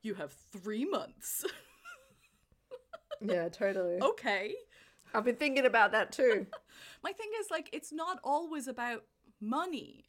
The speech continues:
Speaker 1: Like, even though he's like, "Oh, fifteen billion dollars," like, sometimes processes and testing actually <laughs> takes time. So, um, yeah, but it does, oh wait, I did say it, though, it does bring me one of my absolute favorite lines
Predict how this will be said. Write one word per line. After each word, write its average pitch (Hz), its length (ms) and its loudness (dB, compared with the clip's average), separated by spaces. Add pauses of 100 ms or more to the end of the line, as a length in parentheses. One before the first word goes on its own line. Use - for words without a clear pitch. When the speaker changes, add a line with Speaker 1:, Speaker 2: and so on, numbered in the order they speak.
(100)
Speaker 1:
Like, 247 160 -8
even 330 160 -4
though 349 80 -4
he's 311 180 -6
like, 240 160 -6
"Oh, 233 200 -2
fifteen 247 360 -6
billion 220 260 -6
dollars," 254 300 -2
like, 233 140 -6
sometimes 302 420 -4
processes 233 880 -4
and 202 140 -6
testing 226 640 -8
actually 220 440 -4
<laughs> - 200 -10
takes 208 420 -8 (300)
time. 196 560 -10 (500)
So, 190 680 -2
um, 185 600 -6 (160)
yeah, 202 260 -2
but 262 120 4
it 247 80 -4
does, 254 180 -2 (240)
oh 233 80 0
wait, 233 220 2
I 214 80 2
did 240 180 -2
say 220 180 -6
it, 190 160 -12
though, 202 220 0
it 226 160 -2
does 233 240 -2
bring 233 340 -6
me 175 220 -10 (240)
one 208 140 0
of 196 140 -4
my 185 200 -4 (140)
absolute 208 520 -4 (140)
favorite 196 460 -4
lines 190 400 -4